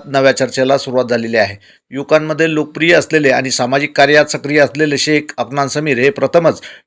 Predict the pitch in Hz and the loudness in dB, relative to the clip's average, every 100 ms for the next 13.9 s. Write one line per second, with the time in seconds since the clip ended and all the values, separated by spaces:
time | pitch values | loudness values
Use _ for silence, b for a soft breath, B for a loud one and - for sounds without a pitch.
0 | - 143 151 151 156 156 147 135 135 127 | -10 -4 -2 -2 -4 -4 0 2 2 0
1 | 127 123 123 - B _ - 143 135 160 | 0 -2 -6 -10 B _ -10 -8 2 4
2 | 160 139 139 139 135 143 151 139 123 123 | 2 -2 -2 0 0 -2 -2 0 -2 -2
3 | 127 117 123 - 131 120 120 107 90 90 | -4 -4 -6 -4 -2 0 0 0 -2 -14
4 | _ _ _ _ _ _ _ _ _ _ | _ _ _ _ _ _ _ _ _ _
5 | - 147 156 170 180 180 180 170 156 151 | -8 -4 0 4 4 2 -2 -4 -4 -4
6 | - 147 156 156 156 - _ 139 135 139 | -6 -4 2 4 4 0 _ -8 -6 -2
7 | 139 131 131 135 131 151 151 143 - 127 | -2 -2 -2 -4 -4 -4 -6 -6 -8 -2
8 | 143 143 123 131 - 139 139 - _ _ | 2 2 2 -4 -4 -6 -6 -8 _ _
9 | - 135 143 147 135 135 139 139 139 151 | -12 -8 -6 -2 0 2 0 -2 -6 -6
10 | 143 - 156 151 - - 135 123 135 135 | -6 -4 -4 -4 -14 -8 -4 -2 -2 -2
11 | 143 135 131 131 127 151 123 90 b b | -2 0 0 0 2 2 2 -2 b b
12 | _ 147 156 135 131 139 143 139 143 135 | _ -6 -4 -2 -4 0 0 0 0 -2
13 | 131 135 151 147 139 139 135 131 139 | -2 -2 -2 -4 -2 -2 -2 0 0